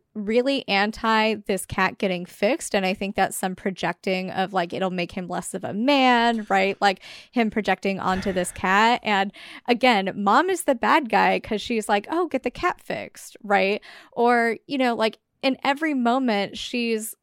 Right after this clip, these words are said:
kind of seen as, like, incapable. I feel like there's never a moment where, like, "Oh yeah, she's a good mom. Oh, she's a good wife. Oh, she has some fucking redeeming <laughs> quality," right? But especially when it comes to her sister,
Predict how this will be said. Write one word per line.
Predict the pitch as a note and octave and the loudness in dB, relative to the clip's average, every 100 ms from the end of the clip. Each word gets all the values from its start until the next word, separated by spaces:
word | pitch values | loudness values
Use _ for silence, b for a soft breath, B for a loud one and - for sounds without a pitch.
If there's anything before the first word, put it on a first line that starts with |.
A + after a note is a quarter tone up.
| _ | _
kind | - G3+ C#4 | -4 -2 0
of | E4 | -2
seen | - C#4 C#4+ | -6 -6 -4
as, | C#4+ - | -4 -2
like, | G3 - | -4 -4
incapable. | G#3 F3+ - F#3 G3+ A#3+ C#4+ D4+ D#4+ - | -8 -6 -4 -4 -4 0 4 4 2 0
I | C4+ | -2
feel | - D4 | 0 0
like | D4+ D4 | 0 0
there's | A3 A3 | 0 0
never | G3+ A3 | 0 0
a | |
moment | G3+ G3 G#3 | 0 0 0
where, | G3+ | 0
like, | G3 F#3+ - | -2 -2 0
"Oh | C#4 | 2
yeah, | C4 G3+ | 4 2
she's | - A3 | 0 -4
a | |
good | A3 G#3 | -4 -2
mom. | F#3+ F#3 - | 0 -2 -2
Oh, | A#3 | -2
she's | A3+ G#3+ | -2 -6
a | G#3 | -4
good | - G#3+ | -6 -2
wife. | G3 G3 F#3+ - | 2 2 0 0
Oh, | G#3 G#3 B B B | 2 2 B B B
she | - C4 | -4 0
has | B3 A#3 A3 | 2 2 0
some | - - G#3 A3+ | -2 -2 0 -2
fucking | - G#3 G#3 G#3+ G#3 | -2 -2 -2 -4 -2
redeeming | G3 F#3 G3 F#3+ F#3 F3+ | -2 -2 -2 -2 -4 -6
<laughs> | |
quality," | - A#3+ A#3 G3+ - D#4+ - D#4 C4 G#3 | 2 6 6 6 6 6 8 6 6 2
right? | G3 F#3+ G3+ A3+ B B B B - | 2 2 0 -4 B B B B 2
But | C4 B3 - | 2 2 -2
especially | - B3+ - - B3 C4+ - D#4 | -4 -4 -4 -4 0 0 -2 -4
when | C#4+ | -2
it | A3+ - | -2 -2
comes | A3+ G#3+ | -6 -6
to | - G#3 G3 F#3 | -6 -2 -2 -4
her | G3+ | -8
sister, | F#3+ - - - - F4 F#4+ | -8 -8 -8 -6 -2 -2 -2